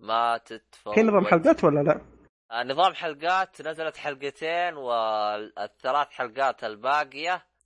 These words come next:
Speaker 1: آه، آه، مايكروسوفت ما تبغى تعطي المطور، آه، فلوس عشان ي-، يكمل تطوير.
Speaker 2: ما شاء الله
Speaker 1: الاتفاق،
Speaker 2: عليها.
Speaker 1: الاتفاق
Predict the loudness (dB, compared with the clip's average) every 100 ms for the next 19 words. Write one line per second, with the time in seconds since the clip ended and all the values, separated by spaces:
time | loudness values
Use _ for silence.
0 | _ -6 -2 -2 -2 -4 -4 -6 -6 -10
1 | -14 _ -14 -10 -10 -10 -14 -20 _ _
2 | -8 -8 -8 -6 -6 -2 -2 -2 -4 0
3 | 0 0 -6 -8 -4 -2 -2 -6 -8 -10
4 | -12 _ -20 -20 -8 -6 -4 -6 -6 -6
5 | -6 -8 -8 -10 -4 -4 -4 -10 -10 -6
6 | -6 -8 _ _ _ -10 -2 0 6 8
7 | 10 8 2 -2 -6 -10 -10 -12 -12 -18
8 | -4 -2